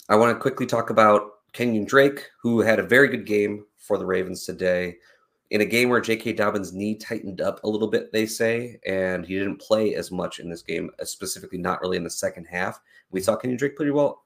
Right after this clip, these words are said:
play pretty well while he was out, but I don't think you wanna chase this at all because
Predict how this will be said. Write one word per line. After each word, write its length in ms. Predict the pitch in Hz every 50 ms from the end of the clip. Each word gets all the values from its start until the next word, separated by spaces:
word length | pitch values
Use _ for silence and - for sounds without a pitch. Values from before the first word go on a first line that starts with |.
| _
play 140 | _ - 135
pretty 200 | - - 131 120
well 360 | 123 143 131 127 127 - _ _ _ _
while 140 | - 95 95
he 100 | 95 110
was 180 | 101 95 - - -
out, 300 | 123 117 - - - - - - - _ _ _ - - _ -
but 420 | - 147 139 123 - - - - _ -
I 120 | - 104
don't 360 | - - - 120 120 104 -
think 160 | - 110 -
you 60 | 123 110
wanna 200 | 110 110 104 -
chase 420 | - - 127 127 123 123 - -
this 260 | - 95 92 92 -
at 80 | 95 90
all 340 | 90 87 87 90 87 - _
because 460 | - 95 95 - 98 92 92 90 -